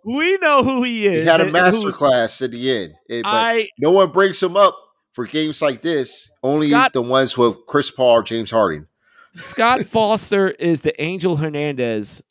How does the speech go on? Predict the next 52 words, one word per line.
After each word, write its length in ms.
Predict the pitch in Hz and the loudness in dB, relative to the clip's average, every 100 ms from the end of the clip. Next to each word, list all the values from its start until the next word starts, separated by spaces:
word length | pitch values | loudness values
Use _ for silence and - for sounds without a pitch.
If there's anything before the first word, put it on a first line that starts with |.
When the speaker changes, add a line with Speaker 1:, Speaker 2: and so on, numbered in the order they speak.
| - | -2
Speaker 1:
of 240 | 123 117 107 | 0 0 -6
the 120 | 123 | -12
N 140 | 117 | -10
B 180 | 110 101 | -8 -6
A. 200 | 87 76 _ _ 156 | -8 -10 _ _ -2
And 160 | 156 | 0
if 240 | 151 139 _ - | 0 -2 _ -6
people 280 | 240 240 | -4 -4
don't 240 | 175 190 185 | 0 0 0
understand 500 | 170 160 - 156 151 | -4 -6 -4 -4 -2
that 80 | 143 | -2
reference, 460 | 143 139 143 135 | -2 -2 -6 -8
if 160 | 95 - | -12 -2
you're 220 | 160 180 | 0 2
a 60 | 180 | 0
baseball, 720 | - - 151 156 - 139 131 - _ _ - | -4 -2 0 0 -2 -4 -4 -6 _ _ -8
if 180 | 131 165 | -6 -4
you 80 | |
watch 400 | 143 135 160 - | -2 0 0 -2
baseball 380 | 170 160 - 139 | -4 -4 -4 -4
avidly, 380 | - 135 123 123 - - _ | 0 0 0 -4 -6 -20 _
Angel 260 | 208 226 196 | -4 0 0
Hernandez 400 | 165 165 156 127 | 0 -2 -4 -6
is, 140 | 120 | -4
like, 160 | 127 113 | -6 -4
one 160 | 127 135 | -6 -4
of 60 | |
the 80 | 113 | -6
worst 440 | 107 113 131 - | -4 0 0 -2
fucking 360 | - 131 - 120 | -8 -8 -8 -10
umpires 540 | 120 117 117 101 92 95 | -10 -10 -8 -8 -10 -10
ever. 300 | 87 64 - _ _ _ _ - | -10 -12 -20 _ _ _ _ -2
And 380 | 143 139 123 - | 0 0 -2 -6
I 80 | 147 | -4
think 160 | 156 220 | -2 -2
he 100 | 151 | -2
retired, 540 | 107 - 110 90 85 - | -4 0 0 0 -4 -12
and 120 | 104 _ - | -20 _ -4
everybody, 480 | 139 127 120 113 107 | -2 0 0 0 -2
like, 160 | 101 - | -6 -10
rejoiced 540 | 98 92 110 95 - | -14 -6 -4 -4 -8
when 100 | 98 | -12
he 60 | 92 | -12
said 220 | - 95 | -10 -10
that 80 | 90 | -10
he 80 | 90 | -12
was 140 | 90 | -14
done. 240 | - 78 73 _ _ _ _ | -14 -16 -18 _ _ _ _
'Cause 240 | 160 143 | -4 -4
the 80 | 143 | -6
dude 320 | 131 175 135 | -6 -6 -6
just 240 | - 120 | -14 -16